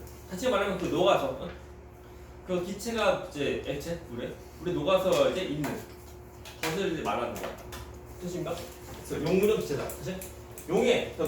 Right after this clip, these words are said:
녹아서 존재하는 기체라는 거. 어떻게 보면은 이제 기체는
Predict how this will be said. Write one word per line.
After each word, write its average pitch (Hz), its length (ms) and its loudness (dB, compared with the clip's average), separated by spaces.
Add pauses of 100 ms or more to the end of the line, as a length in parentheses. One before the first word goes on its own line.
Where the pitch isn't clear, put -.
녹아서 247 560 6
존재하는 196 500 2
기체라는 - 420 -6
거. - 60 -8 (1300)
어떻게 202 160 -2
보면은 220 320 6
이제 180 160 4
기체는 208 420 2